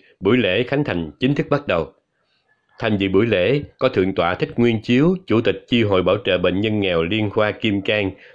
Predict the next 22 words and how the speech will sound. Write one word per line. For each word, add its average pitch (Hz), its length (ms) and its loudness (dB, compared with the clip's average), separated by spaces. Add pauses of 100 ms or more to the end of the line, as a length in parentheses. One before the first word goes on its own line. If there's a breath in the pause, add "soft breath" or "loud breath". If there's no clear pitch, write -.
(100)
đơn 104 220 0
vị 87 120 0
phát 131 220 -4
tâm 101 260 0
xây 120 200 -4
dựng 92 220 -2
ngôi 120 120 2
trường, 101 320 2 (560 soft breath)
cô 104 300 4 (120)
Trịnh 98 160 0
Thị 95 120 -2
Ngọc 95 240 -2
Hạnh, 92 280 -2 (280 soft breath)
Giám 113 200 0
đốc 160 180 2
công 104 180 0
ty 101 460 -2
chăn 104 220 -2 (100)
tra 98 340 -2
gối 95 320 2
Ngọc 101 260 0
Hạnh, 85 280 -4